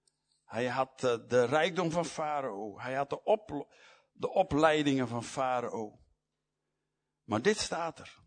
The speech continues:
Door het geloof werd Mozes, toen hij geboren werd, drie maanden lang door zijn ouders verborgen.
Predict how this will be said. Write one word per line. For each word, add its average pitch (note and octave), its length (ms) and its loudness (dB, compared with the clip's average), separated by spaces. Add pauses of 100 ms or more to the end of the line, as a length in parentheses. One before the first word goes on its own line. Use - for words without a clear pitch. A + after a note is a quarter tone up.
(200)
Door G#3 320 2
het F#3+ 120 0
geloof F3 540 2
werd C#3+ 200 0
Mozes, D3 580 0
toen D3+ 180 2
hij B2+ 140 2
geboren F3 500 2
werd, B2 420 -4 (680)
drie D#3 280 -2
maanden D#3 360 2
lang C#3 240 0
door B2+ 120 -2
zijn B2+ 200 -2
ouders B2 340 -4
verborgen. D3+ 720 -4